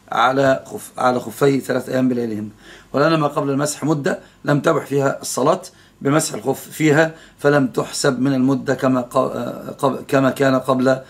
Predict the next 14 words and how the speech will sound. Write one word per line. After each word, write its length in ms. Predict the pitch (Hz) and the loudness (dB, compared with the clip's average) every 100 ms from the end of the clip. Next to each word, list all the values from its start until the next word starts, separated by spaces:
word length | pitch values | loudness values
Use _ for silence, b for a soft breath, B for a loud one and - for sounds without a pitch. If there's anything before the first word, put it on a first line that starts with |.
| B B | B B
الحدث. 480 | - - 120 104 - - B B | -4 0 -2 -2 -8 -18 B B
وقال 240 | - 160 160 | -4 2 2
الشعبي 500 | - 147 139 147 - | 2 0 0 -2 -2
وأبو 500 | 135 143 143 135 127 - | 0 2 2 0 -2 -6
ثور 320 | - 151 107 - b b b b | -2 0 -2 -10 b b b b
بهذا، 840 | - 135 143 - 131 139 139 160 | -2 2 2 0 2 2 2 0
رضي 220 | - 123 123 | -2 -4 -2
الله 160 | 127 | -2
عنك 180 | 127 123 | -2 -4
يا 80 | 123 | -6
شريف، 400 | - 117 107 107 | -8 -10 -10 -8
عليكم 220 | 110 120 | -8 -8
السلام 200 | - 127 | -4 -4
وبركاته، 240 | - 117 | -2 -6